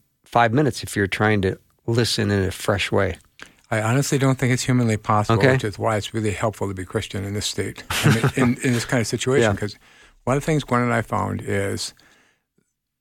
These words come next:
Speaker 2: to have any conversation about money, even if it was a short one, we beforehand, and I'm so blessed Gwen for being willing to do this with me, we'd hold hands, we'd ask God to help us see the one, other one as they actually are, not as whatever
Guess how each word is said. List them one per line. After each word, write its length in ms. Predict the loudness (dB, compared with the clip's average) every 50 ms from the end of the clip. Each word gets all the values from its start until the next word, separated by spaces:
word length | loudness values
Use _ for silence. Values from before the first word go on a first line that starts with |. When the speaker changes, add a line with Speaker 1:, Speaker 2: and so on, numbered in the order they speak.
| _ _ _ _ _ _ _ _ _ _ _
Speaker 2:
to 120 | -2 0 2
have 240 | 2 0 -2 -2 -4 -2
any 200 | 0 2 2 2
conversation 640 | 0 0 0 0 -2 -2 0 0 -2 0 0 0
about 140 | -2 -2 -2
money, 420 | -2 -2 -2 0 -2 -2 -2 -6 -8 -6 -4
even 180 | -2 0 0
if 80 | 0 0
it 60 | 0
was 140 | 0 0 0
a 60 | 0
short 320 | -2 -2 -2 -2 -4 -4
one, 320 | -6 -10 -8 -8 -8 -10 -12 -12 -6 0
we 100 | 2 2
beforehand, 920 | 2 0 0 -2 -4 -2 -2 -2 0 0 0 0 0 0 0 0 0 -2 -2 -2
and 140 | -2 0
I'm 120 | 0 0 0
so 200 | 0 0 0 0
blessed 360 | 0 0 0 0 0 0 -2
Gwen 180 | -2 0 0 0
for 100 | 0 -2
being 220 | -2 -2 -2 0
willing 200 | 0 -2 -2 -2
to 100 | -4 -2
do 100 | -2 -2
this 180 | -2 -2 -4 -6
with 180 | -6 -8 -8 -8
me, 100 | -12 -8
we'd 200 | -4 -2 -2 0
hold 240 | 2 2 2 2 2
hands, 420 | 0 0 0 -2 -2 -2 -2 -4 -6 -10 -20 -20 -20 _ _ _ _ _ _
we'd 120 | -2 0 2
ask 300 | 2 2 2 2 0 0
God 140 | 0 0 0
to 60 | 0
help 260 | 0 -2 -2 -2 -2
us 140 | -4 -6 -4
see 300 | -4 -4 0 2 2 2
the 140 | 2 2 0
one, 280 | 0 2 0 0 0 0
other 200 | 0 2 2 2
one 160 | 2 2 2 2
as 140 | 0 0
they 140 | 0 2 2
actually 300 | 4 2 2 0 0 0
are, 160 | 2 2 2
not 280 | 2 2 2 2 2 2
as 180 | 2 0 0 -2
whatever 640 | -4 -2 0 0 0 0 2 2 4 2 2 0